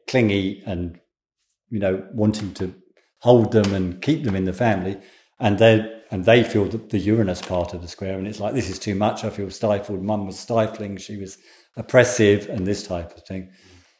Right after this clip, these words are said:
Or it can work the other way, which is that mum's doing the Uranian thing and going, "Well, you cope, you get on with that. I'm, I'm doing my own thing."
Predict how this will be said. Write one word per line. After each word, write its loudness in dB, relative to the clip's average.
Or 6
it 2
can 0
work 8
the 4
other 8
way, 0
which 0
is 0
that -2
mum's 4
doing 0
the -2
Uranian 2
thing -2
and -2
going, 0
"Well, -6
you -4
cope, 4
you -4
get 4
on 2
with -4
that. -2
I'm, -8
I'm -2
doing 0
my -2
own -4
thing." -4